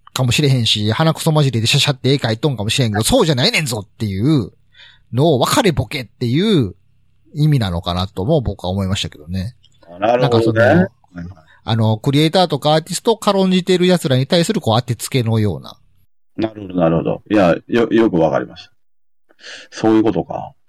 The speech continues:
Speaker 2: なんかこう、あ、あの、い-、異星人の塊じゃないですか。物語上は、
Speaker 1: ええ。
Speaker 2: あれは。
Speaker 1: は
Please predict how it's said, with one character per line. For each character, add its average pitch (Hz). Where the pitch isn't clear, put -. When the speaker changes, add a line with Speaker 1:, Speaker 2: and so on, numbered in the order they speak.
Speaker 2:
な 160
ん -
か 113
こ 104
う、 90
あ、 127
あ 151
の、 135
い-、 165
異 190
星 311
人 139
の 92
塊 120
じ 95
ゃ 85
な 71
い 64
で 76
す -
か。 -
物 110
語 110
上 101
は、 90
Speaker 1:
え -
え。 -
Speaker 2:
あ 92
れ 87
は。 76
Speaker 1:
は 92